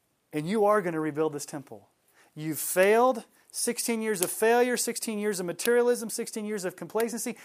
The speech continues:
sixteen years of putting me off, but I've not abandoned you 'cause you're my people. So I am with you, and I'm with you through the power of the Holy Spirit in you." That was for them.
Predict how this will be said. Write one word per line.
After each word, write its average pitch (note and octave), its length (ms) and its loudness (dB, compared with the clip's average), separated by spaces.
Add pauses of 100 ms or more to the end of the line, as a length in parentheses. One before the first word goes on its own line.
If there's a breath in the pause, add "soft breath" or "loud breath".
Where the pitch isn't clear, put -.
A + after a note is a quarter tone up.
(100)
sixteen A#3 360 -6
years A#3 200 -2
of G3 100 -4
putting A#3 240 2
me G#3+ 140 -6
off, A3 500 -4
but F3 120 0
I've A3+ 180 4
not A#3 180 2
abandoned G#3+ 400 -2
you A3 80 -2
'cause F#3 160 -2
you're F3 100 -6
my E3+ 140 -2
people. D#3+ 540 -10 (500 soft breath)
So - 140 -2
I G3 140 4
am C#4 160 4
with D4+ 260 2
you, F3 400 0 (1160)
and F3 120 2
I'm F#3+ 160 4
with C#4 240 6
you C4+ 100 4
through C4 180 2
the G3+ 140 0
power B3 280 10
of A3+ 60 8
the G#3 100 6
Holy G#3+ 180 6
Spirit A3 480 2
in C4+ 260 2
you." D3+ 420 -2 (1300)
That B3+ 220 4
was C4+ 160 -2
for A3 160 4
them. F3 500 -2